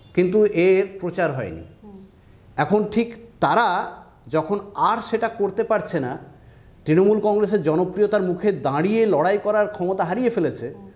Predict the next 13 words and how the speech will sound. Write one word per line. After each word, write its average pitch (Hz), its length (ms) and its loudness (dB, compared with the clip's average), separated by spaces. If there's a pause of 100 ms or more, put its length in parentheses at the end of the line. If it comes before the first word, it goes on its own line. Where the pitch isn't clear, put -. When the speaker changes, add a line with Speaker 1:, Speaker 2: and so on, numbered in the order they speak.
(300)
Speaker 1:
তখন 185 440 0
তারা 185 440 2
এখন 156 500 -4
ওই 151 140 0
ঢোল 160 380 -2
বাজিয়ে 180 540 -2 (300)
মানুষকে 160 420 -4
মিথ্যাচার 151 520 -4
করে 180 180 -4
বিভ্রান্ত 131 440 -4
করার 127 180 -2
চেষ্টা 135 320 -8
করছে। 92 300 -14